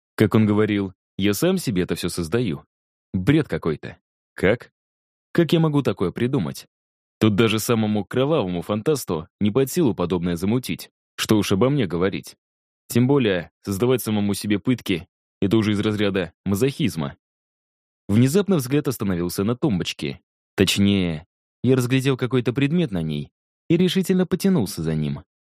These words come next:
Предмет оказался газетой. О как! И что, еще печатают? На первой же странице было фото какого-то ветерана и нашего кормчего. Стал читать.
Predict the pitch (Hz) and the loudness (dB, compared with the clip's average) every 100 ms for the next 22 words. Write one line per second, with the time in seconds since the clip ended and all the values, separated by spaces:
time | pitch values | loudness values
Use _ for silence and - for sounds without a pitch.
0 | _ _ _ _ _ 170 180 185 190 190 | _ _ _ _ _ 0 4 2 2 0
1 | 139 90 - 95 90 - _ 101 120 156 | -2 -2 -4 -6 -6 -10 _ -6 -2 0
2 | 135 80 71 69 _ _ _ _ - 104 | 0 -2 -6 -10 _ _ _ _ 2 2
3 | 80 - _ _ _ - 107 - 92 - | 0 -10 _ _ _ 0 0 2 0 -2
4 | 85 117 - - 85 71 - _ _ _ | -4 -2 0 -2 -2 -6 -10 _ _ _
5 | _ _ _ _ _ 117 120 190 214 196 | _ _ _ _ _ 2 4 4 2 2
6 | 165 - 107 104 120 110 101 98 - 92 | 0 -2 -2 0 -2 -4 -2 -2 -2 -4
7 | - - 107 175 165 147 117 98 87 92 | -4 -6 -2 -2 0 -2 0 -2 -2 -2
8 | 80 - _ _ 196 139 85 - 101 - | -6 -10 _ _ 0 2 0 -2 -4 -2
9 | - 87 80 80 71 - _ _ - - | -2 -2 -4 -4 -6 -10 _ _ -10 0
10 | 160 156 185 156 80 - | 2 2 0 -2 -4 -6